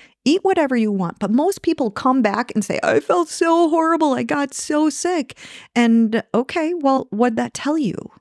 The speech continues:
It said, "I was feeling really good when I focused on what I ate, and now I just ate whatever I wanted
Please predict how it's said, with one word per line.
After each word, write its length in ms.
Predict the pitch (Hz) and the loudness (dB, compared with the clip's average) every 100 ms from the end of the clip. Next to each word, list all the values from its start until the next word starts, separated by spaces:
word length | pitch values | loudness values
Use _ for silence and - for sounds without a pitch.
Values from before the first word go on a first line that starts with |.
| - - | -20 -2
It 160 | 214 208 | -2 0
said, 460 | - 196 196 - - | 0 2 2 -2 -6
"I 180 | 190 220 | -6 -2
was 240 | 320 - | -4 -4
feeling 400 | 285 262 233 196 | 0 2 4 4
really 360 | 190 226 240 240 | 4 2 2 -2
good 440 | 240 220 196 196 - - - | 0 2 2 0 -6 -16 -2
when 160 | 196 | 0
I 120 | 185 180 | 0 -2
focused 480 | - 226 254 - | 0 0 0 0
on 180 | 185 175 | 0 0
what 140 | 170 165 | 0 -4
I 100 | - | -4
ate, 340 | - 147 151 - | 0 0 -2 -2
and 160 | 180 | 2
now 200 | 185 226 | 2 2
I 80 | 269 | 2
just 260 | 240 226 - | 0 -2 0
ate 160 | 202 - | 0 0
whatever 400 | 185 170 190 220 | 0 0 2 0
I 80 | 208 | 0
wanted 440 | 180 175 190 196 | 0 -2 -2 -2